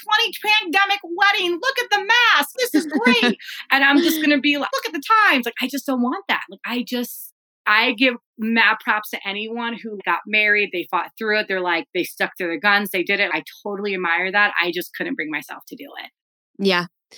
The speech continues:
Speaker 2: And everybody's different, right? Everybody's handling the pandemic differently. So
Speaker 1: Mm-hmm.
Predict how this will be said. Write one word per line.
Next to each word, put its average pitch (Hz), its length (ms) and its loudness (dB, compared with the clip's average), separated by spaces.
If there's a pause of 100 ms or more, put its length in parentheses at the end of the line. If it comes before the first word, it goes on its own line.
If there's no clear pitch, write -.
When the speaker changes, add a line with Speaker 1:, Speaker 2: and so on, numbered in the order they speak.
(100)
Speaker 2:
And 277 120 2
everybody's 294 520 4
different, 196 540 -2 (120)
right? 190 260 2
Everybody's 226 400 2
handling 190 460 2
the 175 80 -2
pandemic 170 540 -4
differently. 208 480 0
So 175 340 0
Speaker 1:
Mm-hmm. 165 240 -2